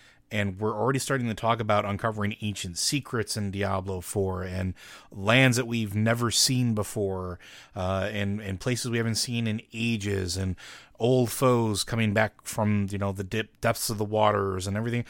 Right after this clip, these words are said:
There's a ton of places we could go, a ton of things we could see, a ton of things we could use that level the playing field. And yeah,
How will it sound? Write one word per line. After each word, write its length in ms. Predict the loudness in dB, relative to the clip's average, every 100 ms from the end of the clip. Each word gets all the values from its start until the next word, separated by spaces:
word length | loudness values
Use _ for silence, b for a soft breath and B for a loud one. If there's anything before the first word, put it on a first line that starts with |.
| B B B B
There's 600 | -12 -12 -12 0 2 2
a 80 | 0
ton 420 | -4 -6 0 2
of 180 | 0 -2
places 500 | 0 0 2 0 -2
we 140 | -4
could 240 | -4 -8 0
go, 360 | 4 6 4
a 60 | 0
ton 260 | -10 -4 -4
of 120 | -4
things 360 | -4 -4 -4
we 140 | -4 -6
could 240 | -6 -8
see, 540 | -4 -4 -4 -4 -6 -10 b b b -12
a 60 |
ton 180 | -2 0
of 80 | 0
things 240 | -2 -2
we 120 | -6
could 220 | -6 -8 -6
use 580 | -2 0 0 -2 -6 -10 b b -6
that 160 | -6 -6 -2
level 300 | 0 0 -2
the 140 | -6
playing 520 | -4 0 0 0 -4
field. 460 | -12 -16 -18 -20 -20 b b b b 0
And 180 | 2
yeah, 240 | 6 6